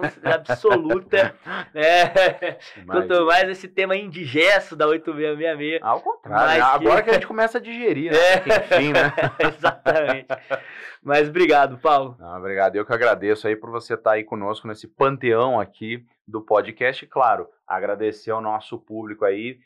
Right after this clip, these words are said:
Speaker 1: Esse podcast só é qualificado porque o público é super qualificado. Então, agradeço a sua presença mais uma vez aqui no nosso podcast.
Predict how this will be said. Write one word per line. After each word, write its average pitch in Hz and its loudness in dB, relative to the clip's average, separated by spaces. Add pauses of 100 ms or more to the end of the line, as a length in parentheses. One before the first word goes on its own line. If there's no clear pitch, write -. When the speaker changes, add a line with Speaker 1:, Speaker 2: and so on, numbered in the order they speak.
(160)
Speaker 1:
Esse - -12
podcast 101 -4
só 107 0
é 101 0
qualificado 104 -4
porque - -10
o 151 -6
público 110 -12
é 82 -12
super 117 -6
qualificado. 92 -6
Então, - -4
agradeço 113 -4
a - -12
sua 107 -14
presença 101 -12
mais 104 -4
uma 98 -6
vez 92 -12
aqui 92 -16
no 98 -16
nosso 87 -10
podcast. 104 -10